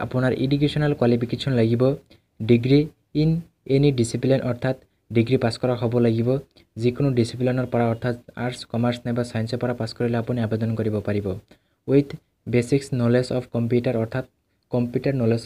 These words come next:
আপোনাৰ থাকিব লাগিব। য়েছ, মেক্সিমাম ছিক্সটি টু ইয়াৰ্ছ, এক নৱেম্বৰ দুহেজাৰ বিছ চনলৈকে আপোনাৰ হ'ব লাগিব। হাউ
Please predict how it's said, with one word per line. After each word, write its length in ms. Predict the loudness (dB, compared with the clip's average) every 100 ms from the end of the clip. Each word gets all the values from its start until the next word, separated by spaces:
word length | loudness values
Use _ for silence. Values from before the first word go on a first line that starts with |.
| -4
আপোনাৰ 260 | -4 -6 -8
থাকিব 220 | -8 -2 0 0
লাগিব। 200 | 0 -2 -4 -10 _ _ _ -20 _ _ 2
য়েছ, 180 | 2 0 -14 _ -2
মেক্সিমাম 420 | -2 0 0 0 -2 -10 _ _ -6
ছিক্সটি 280 | -4 0 -2 0
টু 60 | 0 2
ইয়াৰ্ছ, 240 | 2 2 -6 -10 -10
এক 60 | -6
নৱেম্বৰ 380 | -2 0 2 0 0
দুহেজাৰ 340 | 0 0 -2 -2
বিছ 120 | -4 -2
চনলৈকে 420 | -2 0 0 -2 -4 -8
আপোনাৰ 260 | -8 -6 -6 -4
হ'ব 120 | 0 2
লাগিব। 220 | 2 0 -4 -8 _ _ _ _ _ _ _ _ _ _ _ _ _ _ _ _ _ _ _ _ _ _ _ _ _ _ _ _
হাউ 100 | -2